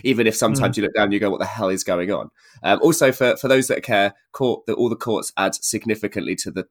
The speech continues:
Speaker 1: chair tribal deck. So that's a win, right? That's a significant <laughs> win.
Speaker 2: Oh, yes, I forgot that, uh, second ranked on E D H Rec chair tribal deck. Yeah,
Speaker 1: Yeah,
Speaker 2: sure.
Speaker 1: exactly, absolutely. And also, I think it's, um, good that they, uh, put, um, a, a couple of these abilities on pirates, 'cause this idea,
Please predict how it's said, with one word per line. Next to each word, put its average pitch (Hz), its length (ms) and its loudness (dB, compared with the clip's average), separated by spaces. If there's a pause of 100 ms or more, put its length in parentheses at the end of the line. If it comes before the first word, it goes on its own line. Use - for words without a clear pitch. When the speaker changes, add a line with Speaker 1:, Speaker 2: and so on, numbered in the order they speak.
(140)
Speaker 1:
chair - 240 -2
tribal 80 320 -4
deck. 62 180 -10 (300)
So 82 300 -2 (200)
that's - 220 0
a 101 60 -2
win, 78 360 -6 (200)
right? 92 300 -2 (320)
That's 123 180 2
a 285 60 4
significant - 580 -2
<laughs> - 0 -
win. 147 280 0 (300)
Speaker 2:
Oh, 175 220 8
yes, 180 160 4
I 156 100 6
forgot 139 400 2
that, 120 320 2
uh, 117 460 6
second 120 400 0
ranked 117 300 0
on 113 80 0
E 113 80 -2
D 113 100 2
H 101 180 0
Rec 107 240 -2
chair 117 300 2
tribal 98 340 2
deck. 87 300 -12
Yeah, 113 80 0
Speaker 1:
Yeah, 196 60 2
Speaker 2:
sure. 143 100 8
Speaker 1:
exactly, 143 320 4
absolutely. 131 480 2
And 131 140 6
also, 151 240 6
I 131 40 4
think 135 160 2
it's, - 140 0
um, 113 380 4
good 117 120 4
that 117 140 2
they, 117 180 4
uh, 113 160 4
put, - 280 -2 (280)
um, 101 300 2
a, 107 140 2
a 107 180 0
couple 113 220 -2
of 101 80 -4
these 101 180 0
abilities 95 260 -2
on 90 120 -4
pirates, 90 460 -2
'cause 98 180 -8
this 104 120 -4
idea, 98 520 2